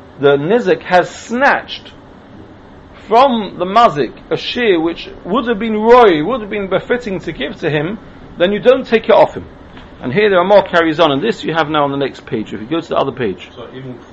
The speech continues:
Speaker 2: even proper knas? Even proper
Speaker 1: Yes. Ve'im, yoyma hanizik. Now this is on your, on the second page, I think. One second. Yes.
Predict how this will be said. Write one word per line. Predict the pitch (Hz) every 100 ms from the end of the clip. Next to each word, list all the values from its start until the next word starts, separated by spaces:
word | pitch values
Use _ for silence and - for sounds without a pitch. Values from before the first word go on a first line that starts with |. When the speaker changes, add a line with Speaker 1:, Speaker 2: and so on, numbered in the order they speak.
| -
Speaker 2:
even | 143 135 120 123 - - - -
proper | 143 131
knas? | 131 147 - - - - - - -
Even | 120 110
proper | - -
Speaker 1:
Yes. | 131 - - - - - - - - - - - - - -
Ve'im, | 127 151 269 180 98 - - - - -
yoyma | 135 208 247 220
hanizik. | 185 196 165 113 95
Now | 117 135
this | 202 208
is | 185
on | 151 196 190
your, | 170 170 165 160 147 - - - - -
on | 143
the | 143
second | 185 156 135 117
page, | 110 95 - - - -
I | 104
think. | - 156 185
One | - 123
second. | 113 131 -
Yes. | 143 123 -